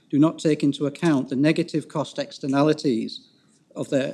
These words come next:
that their own mining activities impose on other miners. So you get an equilibrium in which there's excessive resources devoted to mining,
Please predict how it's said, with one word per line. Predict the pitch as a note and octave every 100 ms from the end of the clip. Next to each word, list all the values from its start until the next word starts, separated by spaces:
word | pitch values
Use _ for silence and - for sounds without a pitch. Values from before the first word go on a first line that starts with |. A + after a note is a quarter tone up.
| -
that | B2+
their | C3+ B2+
own | E3 F3 F3 -
mining | C#3+ C#3+ C3+
activities | C3 - C#3 C3 - C3 B2 -
impose | C3+ - D3+ C3
on | B2+ B2+
other | A#2
miners. | A#2+ C#3+ D#3 B2+ G2 - _ _ _ _ -
So | D3+
you |
get | E3 F3+
an | E3+
equilibrium | F3 F3 G#3+ G#3+ D#3+ B2
in | - - _ - D3+
which | D3+
there's | D3+
excessive | D#3 - G#3+ G3+ F#3+ E3
resources | D3 D#3 D#3+ D#3 C#3 A2+
devoted | C#3+ C3 C3 - -
to |
mining, | B2 C3 D3 D3 C#3+ -